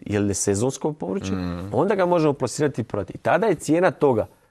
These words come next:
Speaker 1: više nije kunu i pol ili dvije kune za kilogram, nego je dvije i pol i tri kune. A to je razlika između, e, profitabilnosti i neprofitabilnosti.
Speaker 2: To sa jabukama vidimo najbolje,
Speaker 1: Jabuke
Speaker 2: da.
Speaker 1: posebno, š-,
Speaker 2: Mm.
Speaker 1: šljive, kajsije, breskve, kako god, sve ono što proizvode.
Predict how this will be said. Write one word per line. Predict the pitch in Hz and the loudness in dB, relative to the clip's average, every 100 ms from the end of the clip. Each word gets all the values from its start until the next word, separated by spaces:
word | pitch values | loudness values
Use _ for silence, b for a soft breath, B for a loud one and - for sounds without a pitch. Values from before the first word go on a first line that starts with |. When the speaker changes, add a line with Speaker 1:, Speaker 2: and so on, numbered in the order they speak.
| b | b
Speaker 1:
više | 110 - | -4 0
nije | 123 175 160 - | 2 2 0 -4
kunu | - 156 180 156 | 2 4 6 6
i | 175 | 4
pol | - 123 | 2 0
ili | 120 | 2
dvije | 160 160 | 2 2
kune | - 135 | 2 0
za | 107 | 0
kilogram, | 101 127 107 90 | 0 0 0 0
nego | 98 | -2
je | |
dvije | 98 123 180 | 0 2 2
i | |
pol | - 135 | 2 -2
i | |
tri | - 147 | 0 -2
kune. | - 104 - | 0 -6 -6
A | - | -12
to | - 160 | -4 0
je | 175 | 4
razlika | 139 151 160 151 117 | 4 2 0 -2 -2
između, | 117 107 110 - B B B B B B | -2 0 -4 -6 B B B B B B
e, | - 113 113 110 110 107 | -2 2 4 4 2 2
profitabilnosti | 98 113 - 120 113 156 156 - 123 - _ _ _ | 0 -4 -2 0 2 2 2 0 -4 -4 _ _ _
i | 120 | -2
neprofitabilnosti. | 117 113 - - - 92 90 | 0 0 -2 -6 -4 -2 -2
Speaker 2:
To | 131 | -2
sa | 120 | 0
jabukama | 104 110 104 - 85 82 82 | 2 2 0 -6 -6 -4 -2
vidimo | 95 92 80 | -2 -2 -2
najbolje, | 85 110 | 0 4
Speaker 1:
Jabuke | 131 151 147 | 4 4 0
Speaker 2:
da. | 151 | 0
Speaker 1:
posebno, | 156 165 175 113 101 90 | 2 2 2 0 -2 -2
š-, | 107 104 | -2 -2
Speaker 2:
Mm. | 101 104 | -4 -4
Speaker 1:
šljive, | - 113 127 113 95 92 - | -4 0 2 4 2 -2 -4
kajsije, | - 107 - 110 | 0 0 0 -2
breskve, | 90 107 110 - - | 0 2 0 -2 -4
kako | 107 104 | -2 -2
god, | 113 - | -2 -4
sve | - | -2
ono | 151 | 0
što | 123 107 | 0 -4
proizvode. | 104 98 | -2 -4